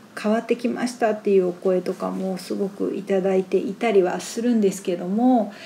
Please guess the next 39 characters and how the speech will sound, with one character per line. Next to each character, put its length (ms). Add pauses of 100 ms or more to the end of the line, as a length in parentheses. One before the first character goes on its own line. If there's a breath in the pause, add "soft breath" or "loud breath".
(240 loud breath)
や 140
っ 120
ぱ 120
り 160
こ 160
う 40
実 500
際 140
に 460
こ 260
う 60
顔 340
を 160
合 80
わ 140
せ 160
て、 300 (180)
あ 140
の、 120
学 380
ぶ 80
と 160
か、 540 (840 loud breath)
あ 120
と 140
は 100
で 140
す 160
ね、 220
や 80
っ 20 (100)
ぱ 60
り 100
こ 220
う、 160
例 80
え 20
ば 100
し-、 200